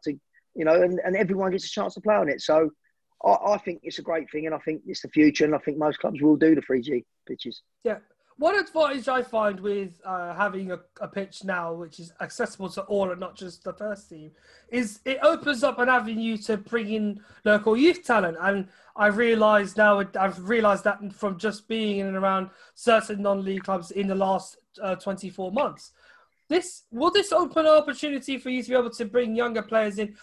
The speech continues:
Speaker 2: not just of the ones that you currently have that can use the pitch, but those who have a talent and you can coax them into a club that have the potential, possibly,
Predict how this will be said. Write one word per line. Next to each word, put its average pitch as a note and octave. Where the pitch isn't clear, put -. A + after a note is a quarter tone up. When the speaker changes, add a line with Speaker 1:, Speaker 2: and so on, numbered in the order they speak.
Speaker 2:
not C#4+
just C#4+
of C4
the A#3+
ones A#3
that -
you G#3
currently B3+
have F#3
that F#3+
can B3
use G#3
the F3+
pitch, D#3+
but F3+
those A#3
who A#3
have A3
a B3
talent A3
and G3
you G3+
can G3
coax A3+
them G#3
into G#3+
a G3+
club G3+
that G#3
have G#3
the A#3
potential, G#3+
possibly, G#3